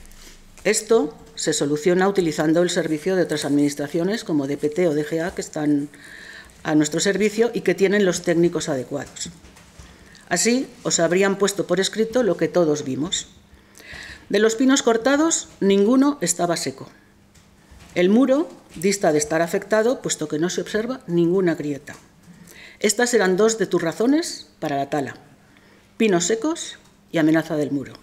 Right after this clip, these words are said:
Resulta, además, que el pino que amenazaba con tanta urgencia, el caseto que nombraste tú,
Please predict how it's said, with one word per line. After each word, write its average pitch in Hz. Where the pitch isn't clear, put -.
Resulta, 262
además, 190
que 160
el 151
pino 170
que 180
amenazaba 175
con 143
tanta 170
urgencia, 190
el 160
caseto 160
que 165
nombraste 160
tú, 180